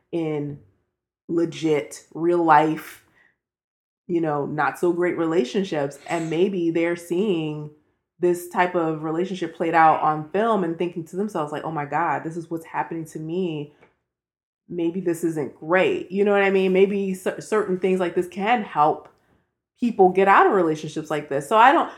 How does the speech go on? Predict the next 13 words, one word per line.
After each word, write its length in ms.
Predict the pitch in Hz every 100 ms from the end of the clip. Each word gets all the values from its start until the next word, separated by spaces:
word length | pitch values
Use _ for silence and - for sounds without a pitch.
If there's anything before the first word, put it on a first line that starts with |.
| -
I 100 | 269
don't 180 | 320 302
agree 600 | 226 196 202 208 202 196
in, 380 | 180 180 175 165
like, 480 | 165 165 156 151 - -
you 120 | 180
know, 460 | 170 160 160 160 156
just 200 | 202 202
because 320 | 196 190 180
this 200 | 190 185
is 100 | 170
a 60 | 147
hard, 720 | 143 - 185 185 180 180 180